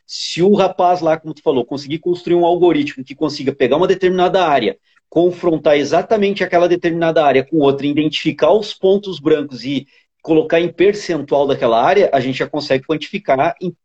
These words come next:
percentuais de uma determinada área. Mas aí uma evolução que talvez aconteça, talvez não aconteça.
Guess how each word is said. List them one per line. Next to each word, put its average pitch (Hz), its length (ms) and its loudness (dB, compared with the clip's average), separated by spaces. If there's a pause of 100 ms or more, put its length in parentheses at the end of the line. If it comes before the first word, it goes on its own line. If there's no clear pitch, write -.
percentuais 175 920 0
de 147 140 -4
uma 180 120 2
determinada 196 520 0
área. 196 220 0 (420)
Mas 156 220 0
aí 160 240 4
uma 208 180 2
evolução 196 560 0
que - 120 -12
talvez 131 360 2
aconteça, 160 540 -2
talvez 175 200 -2
não 190 100 0
aconteça. 202 520 -2